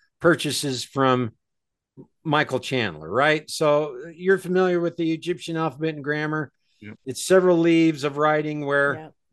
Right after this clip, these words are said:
Speaker 1: over here you have a symbol and then a translation of the symbol, okay?
Speaker 2: He did this when he was doing the Book of Abraham.
Speaker 1: The Book of Abraham, not the Book of
Speaker 3: Yes.
Speaker 1: Mormon. However,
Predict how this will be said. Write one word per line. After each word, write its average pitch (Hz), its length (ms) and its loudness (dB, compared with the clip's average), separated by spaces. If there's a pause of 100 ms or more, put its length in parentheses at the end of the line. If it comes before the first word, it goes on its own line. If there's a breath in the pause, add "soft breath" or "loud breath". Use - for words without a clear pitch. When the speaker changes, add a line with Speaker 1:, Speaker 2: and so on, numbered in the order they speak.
(140)
Speaker 1:
over 165 200 -2
here 165 440 0
you 147 180 -6
have 147 200 -4
a 139 60 -6
symbol 185 680 2 (300)
and 151 180 -8
then 160 380 -4
a 147 380 -6 (200)
translation 147 920 0
of 117 160 -4
the 120 80 -6
symbol, 107 480 -6 (420)
okay? 143 260 4
Speaker 2:
He - 20 -4 (100)
did 170 40 -12
this 190 200 -4
when 170 140 -2
he 160 80 -2
was 143 500 -4 (180)
doing 156 260 -4
the 131 60 -4
Book 131 220 -4
of 117 120 -6
Abraham. 104 340 -2
Speaker 1:
The 135 140 4
Book 208 220 4
of 196 100 4
Abraham, 143 440 4
not 165 200 0
the 190 80 -4
Book 190 140 0
of 160 140 -2
Speaker 3:
Yes. 185 120 -12
Speaker 1:
Mormon. 110 280 -8 (880 loud breath)
However, 185 640 6